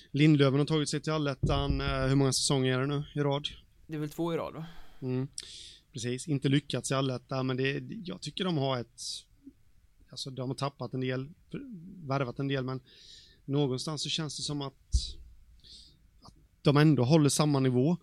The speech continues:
Speaker 1: Eh, målvaktssidan tycker jag är oförändrad. Eh, de har ju bytt, eh,
Speaker 2: Bytt med Visby.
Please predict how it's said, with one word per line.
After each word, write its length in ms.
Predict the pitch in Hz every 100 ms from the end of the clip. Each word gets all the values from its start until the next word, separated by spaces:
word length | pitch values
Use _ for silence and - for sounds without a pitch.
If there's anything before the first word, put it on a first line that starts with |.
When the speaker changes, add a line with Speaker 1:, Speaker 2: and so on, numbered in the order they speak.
| - - - - - - -
Speaker 1:
Eh, 1600 | - 139 127 123 123 123 123 120 120 120 117 117 113 120 131 -
målvaktssidan 600 | 127 139 120 - 135 127
tycker 200 | 127 143
jag 180 | 135 131
är 160 | 123 127
oförändrad. 640 | 143 127 123 113 117 127 - - -
Eh, 340 | 143 120 120 120 - _ _
de 200 | - 127
har 60 | 123
ju 80 |
bytt, 400 | 120 120 - _
eh, 280 | 127 117 113 117 _ _ _ - - - 147
Speaker 2:
Bytt 260 | 147 - 156
med 120 | 135
Visby. 380 | 120 - -